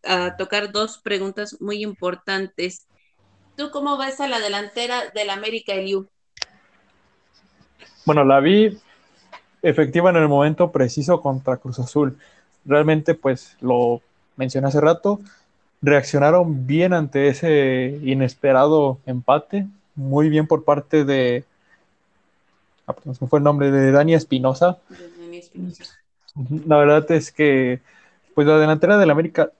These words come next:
Speaker 2: honestamente, en los últimos partidos no se había visto del todo bien. Ya destacábamos el hecho de que ante un Mazatlán que simplemente se ve perdido en esta liga, no le habían podido conseguir anotar un gol.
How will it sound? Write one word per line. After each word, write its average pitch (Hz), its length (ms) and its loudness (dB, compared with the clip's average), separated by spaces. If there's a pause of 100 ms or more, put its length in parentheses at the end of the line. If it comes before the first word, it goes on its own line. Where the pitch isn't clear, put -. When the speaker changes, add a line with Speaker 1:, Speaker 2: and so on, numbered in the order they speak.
(180)
Speaker 2:
honestamente, 175 840 0
en 175 60 -2
los 139 120 0
últimos 143 340 -2
partidos 143 600 0
no 143 180 0
se 165 100 -4
había 156 200 4
visto 156 320 -2
del 131 220 -4
todo 151 280 2
bien. 147 320 -4 (160)
Ya 147 680 2
destacábamos 143 680 0
el 139 80 -2
hecho 139 220 0
de 135 120 0
que 127 320 -6 (480)
ante 139 260 0
un 147 120 2
Mazatlán 143 760 0
que 123 300 0 (140)
simplemente 147 600 0
se 147 140 -2
ve 143 140 2
perdido 147 480 2
en 147 80 -2
esta 139 200 -2
liga, 147 380 2
no 147 280 0
le 151 120 6
habían 151 320 2
podido 139 600 4 (520)
conseguir 139 340 2
anotar 147 300 2
un 143 100 -2
gol. 175 220 2